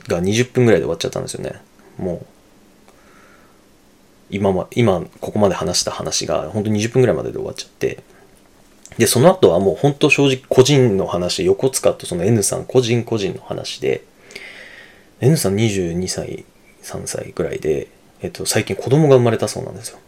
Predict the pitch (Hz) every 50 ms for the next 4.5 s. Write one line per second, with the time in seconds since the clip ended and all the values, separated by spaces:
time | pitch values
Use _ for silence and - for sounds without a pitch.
0 | _ _ _ _ _ _ _ _ _ _ _ _ _ _ _ - - - 87 85
1 | - - - - - - - - - - - - - _ _ _ _ _ - _
2 | _ - - - - - _ - _ _ - _ _ _ _ _ _ _ - -
3 | - - - - 120 117 117 - - - - - - 101 95 - - - - -
4 | 104 104 107 - - - - - -